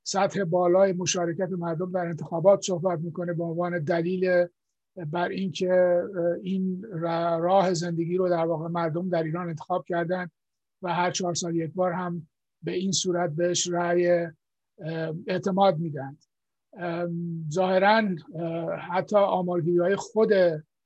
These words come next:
دولتی هم در ایران نشون می‌ده که بیشتر از شصت درصد مردم تمایلی به حضور در انتخابات در این دوره ندارن،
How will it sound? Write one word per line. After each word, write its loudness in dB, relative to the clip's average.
دولتی 2
هم 0
در 2
ایران -2
نشون -4
می‌ده -4
که 0
بیشتر 2
از 2
شصت 2
درصد -2
مردم -2
تمایلی 0
به -2
حضور -2
در -2
انتخابات -2
در -2
این -4
دوره -2
ندارن، 0